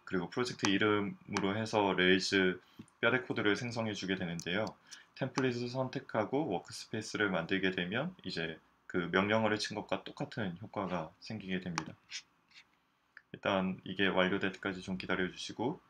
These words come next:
이 화면이 뜨면 잘 된 거죠.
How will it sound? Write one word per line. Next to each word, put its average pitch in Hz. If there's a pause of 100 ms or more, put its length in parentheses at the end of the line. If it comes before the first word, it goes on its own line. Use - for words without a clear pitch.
(420)
이 101
화면이 113
뜨면 117 (320)
잘 98
된 92
거죠. 85